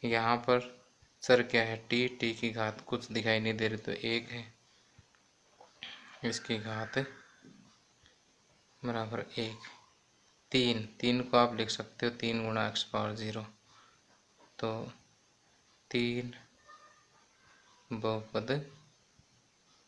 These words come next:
तीन की घात बराबर ज़ीरो, क्योंकि अचर पद की, अचर बहुपद की घात हमेशा ही क्या होती है, ज़ीरो होती है।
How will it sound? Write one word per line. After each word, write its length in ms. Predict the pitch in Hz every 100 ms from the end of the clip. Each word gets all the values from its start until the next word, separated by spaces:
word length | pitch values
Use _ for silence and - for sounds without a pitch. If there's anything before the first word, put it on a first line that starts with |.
| _ _ _ _ _ - _ _
तीन 280 | - 117 113
की 140 | 107 107
घात 380 | 110 110 107 - - - _ _ _ _ _ _ _ _ _ _ _ _ - _
बराबर 460 | 117 110 110 110 123 - - _ _ _
ज़ीरो, 340 | 120 113 107 104
क्योंकि 360 | - 120 -
अचर 340 | 120 117 - 123 - - _ _ _
पद 200 | 117 104 -
की, 100 | 120 110 104 - 117
अचर 320 | 120 117 123
बहुपद 380 | 110 104 - 110
की 160 | 113
घात 260 | 110 113 110
हमेशा 340 | 107 110 -
ही 100 | 117
क्या 140 | 113 107
होती 240 | 107 -
है, 140 | 117 123 - - - _ _ 120
ज़ीरो 300 | 113 110 110
होती 320 | 107 - 110
है। 140 | 110